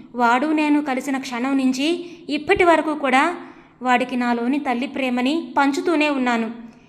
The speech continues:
ఇక ముందు కూడా వాడికి తల్లి నేనే. కాదని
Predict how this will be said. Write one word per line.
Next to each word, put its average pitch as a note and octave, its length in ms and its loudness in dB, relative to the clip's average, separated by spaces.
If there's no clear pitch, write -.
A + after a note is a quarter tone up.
ఇక C4 160 -2
ముందు A#3+ 280 0
కూడా C#4 540 2
వాడికి C4+ 300 2
తల్లి C4+ 340 0
నేనే. C4 540 2
కాదని B3+ 720 0